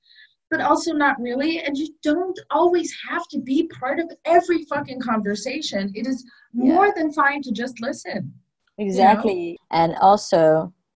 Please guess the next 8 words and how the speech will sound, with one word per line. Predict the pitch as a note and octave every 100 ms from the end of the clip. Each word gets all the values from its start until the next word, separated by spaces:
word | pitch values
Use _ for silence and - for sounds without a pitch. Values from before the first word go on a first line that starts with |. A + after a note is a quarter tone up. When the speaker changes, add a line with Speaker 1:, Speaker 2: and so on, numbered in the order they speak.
| _ _ _ _ _ _ _ _ _ _ _ -
Speaker 2:
just | A3 A#3+ - -
stop | - C4 G#3+ G#3+
fucking | - - - - A3 A3+ G#3+ G#3+ F#3
justifying | G#3 G#3+ - G3 F3 E3+ E3+
everything. | - F#3+ A3 A#3 - D3+ F3 - _ _ _ -
Speaker 1:
Yes. | G3 F#3+ F#3 - - -
Speaker 2:
Every | A3 G#3 A#3+ B3
fucking | - G3 F#3+ G3